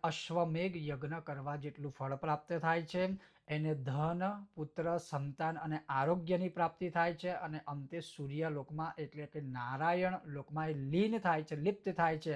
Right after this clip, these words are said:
અને એટલું જ નહીં, એટલું પણ કહ્યું છે કે આ રીતે ધૂપ અર્પણ કર્યા પછી,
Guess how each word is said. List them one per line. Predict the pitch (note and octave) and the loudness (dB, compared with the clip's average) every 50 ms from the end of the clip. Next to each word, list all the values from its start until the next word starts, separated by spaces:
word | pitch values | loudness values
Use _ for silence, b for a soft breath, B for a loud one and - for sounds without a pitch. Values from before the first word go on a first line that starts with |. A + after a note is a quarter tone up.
| - B B B B B B | -4 B B B B B B
અને | - E3 F3+ | 0 0 0
એટલું | F#3 - F3 D#3+ D#3+ - - G3 G#3+ A3 | 2 2 0 -2 -2 0 2 4 4 4
જ | G3 F#3 | 4 2
નહીં, | F#3+ E3+ D#3 C#3 C3 - b b b b b _ - | 2 2 0 -2 -4 -6 b b b b b _ 0
એટલું | E3 E3+ E3 D#3+ - - G3 G#3 G#3 | 2 2 2 0 0 2 2 2 4
પણ | G3 G#3 G3+ G3+ | 4 2 2 2
કહ્યું | G3+ - F3+ E3+ F3 F#3+ F#3+ | 2 4 4 4 4 2 0
છે | - - F#3 | 0 0 0
કે | F#3 F#3 F#3+ F#3+ | 0 0 -2 0
આ | - D#3+ D#3 E3 | 2 4 4 4
રીતે | F3 F3 E3+ - F3+ F3+ | 4 0 -2 -2 -2 -2
ધૂપ | E3+ C#3+ B2+ D3 D#3 E3+ E3+ F#3 | -2 -2 0 0 0 0 2 0
અર્પણ | E3+ E3 D#3+ E3+ E3 E3+ | 0 0 0 -2 -4 -2
કર્યા | D#3 E3 D#3+ E3 E3+ E3 | -2 -2 0 2 2 0
પછી, | D#3+ E3 E3 D#3+ - E3+ E3+ E3+ F3 E3+ | 0 -2 -4 -4 -4 -2 -2 -2 -2 -4